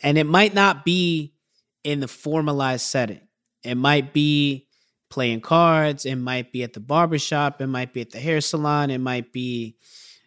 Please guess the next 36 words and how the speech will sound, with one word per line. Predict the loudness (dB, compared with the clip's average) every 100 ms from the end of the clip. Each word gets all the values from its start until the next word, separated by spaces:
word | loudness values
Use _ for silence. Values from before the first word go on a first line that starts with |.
| -10
at | -8 -6
church. | 2 4 4 2 -4
It | -4
might | -2 -2 -2 -4
be | -4 0 0 0 -4 -4
on | -4 -4
the |
stoop. | -4 2 6 6 4
It | 2
might | 2 2 0 0
be | -4
somewhere, | 0 0 2 2 2 0
but | 2 2 2 0 -8 _ _ -2
I | 2
love | 6 6 4
the | 4
idea | 4 2 0 0 0
of |
saying, | -4 -4 -2 0 -2 -4
"I | -4
need | -4 -6
to |
find | -8 0 2 4
somebody | 0 -2 0 0 0
to | -4 -10
talk | -2 0 0 -4
to." | -6 -4 -6 -12 -6
And | 0 0 0 -2 -6 -12 -12 _ _
once | -6 0 2 2
those | 2 2 2
feelings | -2 2 4 6 4 2
start | 2 0
to | -4
come | -6 -4 0
out, | 2 2 0 -10
then | -14 -6 0 4 4 4 0